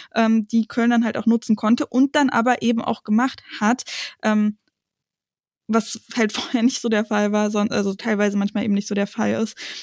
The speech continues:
Ähm, aber grad eben in der ersten Halbzeit, ähm, haben die mir da total gefallen und eben komplett anders als beim, beim letzten Spiel vor zwei Wochen eben.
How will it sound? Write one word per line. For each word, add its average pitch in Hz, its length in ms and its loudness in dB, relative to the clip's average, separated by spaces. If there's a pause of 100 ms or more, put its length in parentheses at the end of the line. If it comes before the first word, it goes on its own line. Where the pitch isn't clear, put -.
Ähm, 214 160 0
aber 214 160 0
grad 214 200 0
eben 220 160 0
in 214 80 2
der 208 80 -2
ersten 214 300 -2
Halbzeit, 214 340 -2
ähm, 220 340 -2
haben 214 300 0
die 202 100 -6
mir 202 100 2
da 202 100 -2
total 214 340 -2
gefallen 214 320 0
und 208 160 -2
eben 202 180 2
komplett 208 420 0
anders 214 380 0
als 202 180 -4
beim, 196 200 0
beim 202 160 0
letzten 202 320 0
Spiel 196 260 0
vor 202 280 -4
zwei 196 200 0
Wochen 202 260 0
eben. 196 240 -4